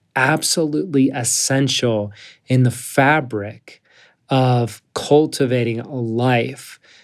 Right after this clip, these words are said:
where we are growing in intimacy with God, we are being strengthened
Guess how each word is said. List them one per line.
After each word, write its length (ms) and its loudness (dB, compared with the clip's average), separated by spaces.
where 180 4
we 160 4
are 100 0
growing 880 0
in 320 -8
intimacy 460 2
with 200 -2
God, 380 -4
we 140 -2
are 80 -2
being 200 -6
strengthened 920 -2